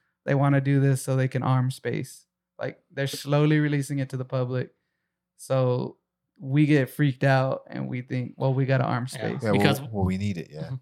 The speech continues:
Speaker 2: 'Cause we probably have the technology to do it, but we can't let it be known
Speaker 1: For sure.
Speaker 2: until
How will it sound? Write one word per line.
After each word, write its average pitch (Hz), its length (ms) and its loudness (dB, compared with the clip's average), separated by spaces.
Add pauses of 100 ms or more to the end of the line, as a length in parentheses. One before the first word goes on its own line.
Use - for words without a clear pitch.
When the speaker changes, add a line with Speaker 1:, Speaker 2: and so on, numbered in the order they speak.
(100)
Speaker 2:
'Cause 123 180 -6
we 233 100 4
probably 208 520 0 (140)
have 175 220 0
the 165 80 -2
technology 147 500 0
to 120 80 0
do 156 180 4
it, 117 160 0 (440)
but 135 120 4
we 131 80 2
can't 139 220 0
let 131 120 2
it 127 60 -2
be 117 100 -4
known 113 440 -2 (140)
Speaker 1:
For - 100 -16
sure. 123 360 -8
Speaker 2:
until 117 720 -2